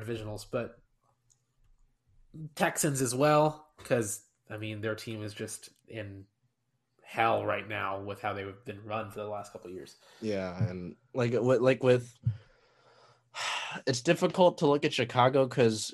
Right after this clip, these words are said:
Speaker 2: I mean, if you sign Mitch Trubisky to an extension and you don't bring somebody in to challenge him, uh, I think that <sighs> the Bears have had pieces, like, they had a good defense.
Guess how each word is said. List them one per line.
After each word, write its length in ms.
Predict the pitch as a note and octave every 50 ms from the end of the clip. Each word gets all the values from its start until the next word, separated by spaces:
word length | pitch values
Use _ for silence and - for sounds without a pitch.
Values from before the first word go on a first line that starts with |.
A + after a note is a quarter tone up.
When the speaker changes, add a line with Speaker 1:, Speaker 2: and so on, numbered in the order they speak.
| - -
Speaker 2:
I 80 | A#2+
mean, 160 | A#2 A#2 A#2
if 120 | A2+ A2 -
you 60 | A2
sign 240 | G#2 - C3+ C3 A#2+ A2+
Mitch 180 | A2+ A2+ -
Trubisky 580 | - - G2+ G2 G#2+ G#2+ - - A#2 A2+ A2 A2
to 500 | - - G#2 G2+ G2+ G2+ G2 G2 - - - _ -
an 100 | G2+ G2+
extension 760 | G2 - - - G2 F#2+ G#2 G#2 - - B2+ B2+ C3 C3
and 80 | - A2+
you 60 | A2 G#2
don't 240 | G2 G#2+ A2 A2 A2+
bring 180 | A2+ A2+ A2 G#2+
somebody 420 | - - A#2 A2+ A2 A2 A2 A2+
in 80 | A2+ A2
to 80 | G#2
challenge 560 | G2 - - - F#2+ F#2+ G2 A2 A#2+ B2+ B2 -
him, 420 | E3+ E3+ F3+ F#3 F#3 F#3 F3+ - _ _ _ _ _ _ _ _ _ _ _ - -
uh, 720 | F#2 F#2 F2 F2 F#2 F#2 F#2 F#2 F#2 F#2 F#2 F2+ F2+ F2+ F2+
I 120 | F#2 F#2+
think 260 | - - G2 G2 F#2
that 300 | - G2 F#2+ G2 F#2 - _ _ _ _ _ _ _ _ _ _ _ _ _ _ _ _ _ -
<sighs> 420 | - - - - - - - -
the 100 | A2 B2 B2
Bears 260 | B2+ C3+ D#3 E3+ -
have 120 | E3+ C3
had 360 | A#2+ B2 A#2+ B2 A#2+ A2+ G2+ - - _ _ _ - -
pieces, 380 | - A#2+ A#2+ A#2+ C#3 C#3 B2
like, 100 | A#2+ A2+ G#2
they 80 | A2+
had 160 | G#2+ B2 B2+ A#2+
a 60 | A2+
good 320 | A#2+ B2 A#2 A2 G2 F#2+
defense. 600 | - G#2+ G#2+ G2+ - A2 A2+ A2+ - - - -